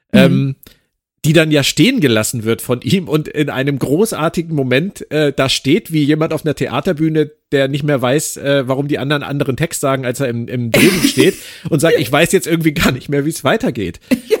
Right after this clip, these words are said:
Speaker 2: Ähm,
Speaker 1: genau.
Speaker 2: aber was machst du aus dieser Szene?
Speaker 1: Ja, er ist nicht mehr bei der Sache.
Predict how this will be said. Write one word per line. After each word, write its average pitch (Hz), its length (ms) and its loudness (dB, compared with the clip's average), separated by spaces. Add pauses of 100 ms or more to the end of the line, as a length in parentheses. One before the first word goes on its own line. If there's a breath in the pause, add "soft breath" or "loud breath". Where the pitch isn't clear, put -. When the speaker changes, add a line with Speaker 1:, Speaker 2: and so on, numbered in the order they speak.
(100)
Speaker 2:
Ähm, 151 160 4
Speaker 1:
genau. 226 320 -2
Speaker 2:
aber 151 220 2
was 170 140 -2
machst 214 260 -2
du - 60 2
aus 139 140 -2
dieser 101 240 -6
Szene? 82 380 -10 (720 loud breath)
Speaker 1:
Ja, 262 320 0 (100)
er 240 160 -2
ist 262 160 0
nicht 302 160 -4
mehr 262 140 -2
bei 240 140 -2
der 226 120 -2
Sache. 190 420 -6